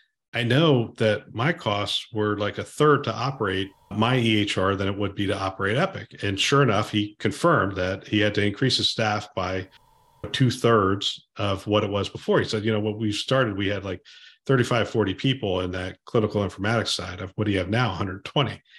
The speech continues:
I'm like, "Wow, that's, like, an ongoing fixed cost forever." He goes, "Yeah, but we consolidated all these apps." I'm like, "Yes, but you're essentially, what you did is <laughs> amortize the cost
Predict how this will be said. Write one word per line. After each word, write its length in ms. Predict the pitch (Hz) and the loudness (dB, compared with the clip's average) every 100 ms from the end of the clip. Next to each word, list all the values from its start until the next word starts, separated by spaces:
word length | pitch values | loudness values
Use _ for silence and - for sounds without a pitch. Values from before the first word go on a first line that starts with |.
| - - _ 120 | -20 -20 _ -2
I'm 60 | |
like, 240 | 107 92 - _ _ _ _ - | -2 -2 -6 _ _ _ _ 0
"Wow, 260 | 131 147 104 | 4 4 4
that's, 260 | 131 147 | 2 2
like, 240 | 160 117 107 | 2 2 0
an 80 | |
ongoing 880 | 95 113 117 113 113 110 104 98 92 _ _ | 0 2 2 4 4 4 4 0 -4 _ _
fixed 440 | - 131 - - | -2 -2 -2 -6
cost 680 | - 117 107 104 - - - | 0 2 4 2 0 -4 -12
forever." 500 | - 117 117 160 98 | -4 0 2 0 0
He 60 | |
goes, 180 | 101 95 | -2 2
"Yeah, 140 | 185 175 | 2 2
but 140 | 104 | 0
we 80 | 95 | -2
consolidated 580 | 107 - 123 110 101 95 | -2 0 2 2 0 -2
all 140 | 92 | -4
these 180 | 90 87 | -4 -6
apps." 400 | 156 110 92 - | -4 -4 -6 -10
I'm 100 | 107 | -6
like, 280 | 95 - - _ _ _ _ _ _ _ _ _ | -4 -6 -10 _ _ _ _ _ _ _ _ _
"Yes, 640 | 107 151 123 - - - | 2 4 4 0 -4 -2
but 160 | - 107 | 0 4
you're 260 | 110 107 - | 4 2 0
essentially, 580 | 113 165 175 - 117 | 0 2 2 2 2
what 160 | 101 107 | 2 0
you 80 | 107 | 2
did 160 | 135 | 2
is 120 | 110 - | 2 0
<laughs> 140 | 127 | 0
amortize 720 | 139 127 - - - 156 - | 0 -2 -6 -8 -4 -4 -4
the 120 | 120 | -6
cost 580 | - - 156 117 104 - | -4 -2 0 2 -2 -6